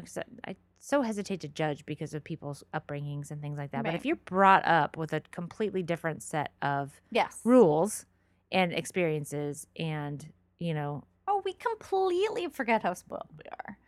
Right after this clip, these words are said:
Speaker 1: Yeah.
Speaker 2: Like,
Speaker 1: I
Speaker 2: every
Speaker 1: think
Speaker 2: time
Speaker 1: every week we come down to that. God, we're
Speaker 2: I
Speaker 1: fucking
Speaker 2: know.
Speaker 1: spoiled.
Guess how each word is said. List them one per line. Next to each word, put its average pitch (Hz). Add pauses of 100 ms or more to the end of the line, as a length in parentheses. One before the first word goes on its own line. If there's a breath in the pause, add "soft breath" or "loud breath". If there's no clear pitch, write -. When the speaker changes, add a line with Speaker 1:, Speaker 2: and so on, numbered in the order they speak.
(300 soft breath)
Speaker 1:
Yeah. -
Speaker 2:
Like, 311
Speaker 1:
I -
Speaker 2:
every 370
Speaker 1:
think 415
Speaker 2:
time 294
Speaker 1:
every 349
week 269
we 233
come 214
down 185
to 180
that. 165
God, 233
we're 180
Speaker 2:
I 180
Speaker 1:
fucking 370
Speaker 2:
know. 440
Speaker 1:
spoiled. 440